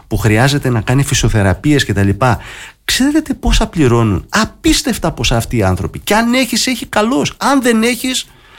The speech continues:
αν δεν έχεις, σημαίνει ότι πεθαίνεις στον δρόμο. Πεθαίνεις αβοήθητος. Αυτή η σκληρότητα της ζωής, αυτή η βαρβαρότητα που ζούμε με το σύστημα αυτό, που δεν σου δίνει στοιχειώδεις,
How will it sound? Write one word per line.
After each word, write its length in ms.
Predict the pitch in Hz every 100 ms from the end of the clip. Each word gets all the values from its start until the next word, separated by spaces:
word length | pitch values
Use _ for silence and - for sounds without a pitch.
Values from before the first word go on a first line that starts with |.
| -
αν 340 | - 208 285 262
δεν 220 | 214 165
έχεις, 420 | 233 226 262 - - - - -
σημαίνει 480 | - 202 233 262
ότι 160 | 262 262
πεθαίνεις 460 | - 226 247 262 240
στον 160 | 226
δρόμο. 440 | 226 254 240 135 - - _
Πεθαίνεις 500 | 240 226 277 277 262
αβοήθητος. 840 | 233 220 269 247 233 - 131 95 - - - - - - -
Αυτή 360 | - 147 147 247
η 80 | 254
σκληρότητα 720 | - 180 180 240 262 233 190
της 140 | 165 139
ζωής, 320 | 160 208 170
αυτή 200 | 160 247
η 40 |
βαρβαρότητα 760 | 226 220 196 202 254 262 226 165
που 140 | 139
ζούμε 280 | 135 190 180
με 80 | 165
το 120 | 147
σύστημα 440 | 143 208 - 180
αυτό, 440 | 147 - 196 160 - _ - - -
που 100 | -
δεν 240 | 175 269
σου 200 | 269 247
δίνει 340 | 202 226 254 240
στοιχειώδεις, 1040 | - 220 - 202 269 269 220 165 - -